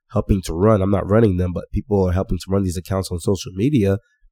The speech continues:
and they're asking me questions. So I'm not gonna <laughs> respond to those questions there.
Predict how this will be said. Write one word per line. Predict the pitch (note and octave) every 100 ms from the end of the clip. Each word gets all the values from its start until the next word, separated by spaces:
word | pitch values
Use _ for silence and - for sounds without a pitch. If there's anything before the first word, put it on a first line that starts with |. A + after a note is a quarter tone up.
| _ _ -
and | G#2
they're | F#2
asking | - - F#2+
me | F#2+ G2+
questions. | - G#2 - F2+
So | -
I'm | G#2
not | A#2+
gonna | A#2+ F#2
<laughs> |
respond | - - F#2+ F#2+
to | -
those | F#2 F2+
questions | - G2 - F#2 E2 D2+
there. | G2 F#2+